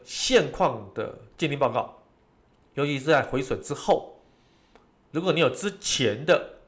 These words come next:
开工前的现况的鉴定报告，两个一比对，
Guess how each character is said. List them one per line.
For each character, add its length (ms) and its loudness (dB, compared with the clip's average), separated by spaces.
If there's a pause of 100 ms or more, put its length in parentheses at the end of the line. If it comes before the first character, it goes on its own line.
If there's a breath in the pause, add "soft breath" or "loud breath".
(420)
开 140 4
工 180 0
前 320 -4
的 260 4 (380)
现 340 -2
况 200 -6
的 80 -8
鉴 160 -6
定 80 -6
报 100 -2
告， 140 -4
两 120 0
个 80 -4
一 80 -4
比 140 -10
对， 380 2